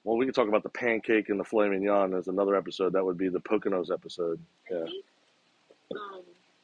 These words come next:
Speaker 2: I would really like to know where we were
Speaker 1: I
Speaker 2: that first New Year's.
Speaker 1: Well, popping corks was what we chose to call it.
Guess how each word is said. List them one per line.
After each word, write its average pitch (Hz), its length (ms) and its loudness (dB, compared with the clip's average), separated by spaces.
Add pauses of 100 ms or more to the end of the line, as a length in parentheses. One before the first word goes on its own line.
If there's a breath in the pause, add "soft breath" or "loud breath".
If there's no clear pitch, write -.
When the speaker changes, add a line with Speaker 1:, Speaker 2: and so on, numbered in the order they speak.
(1000)
Speaker 2:
I 208 80 -20
would - 160 -18
really 240 240 -16
like 311 120 -20 (120)
to 440 80 -20
know 427 60 -16
where 427 200 -20
we - 160 -18
were - 100 -20 (1200)
Speaker 1:
I - 80 -2
Speaker 2:
that - 80 -14 (120)
first 214 240 -20
New 254 160 -16
Year's. 294 120 -18 (720)
Speaker 1:
Well, 110 260 6 (220)
popping 151 300 4
corks - 520 2 (160)
was 101 200 4
what 110 100 4
we 107 100 2
chose 113 400 4
to 107 100 -8
call 92 280 6
it. 87 80 2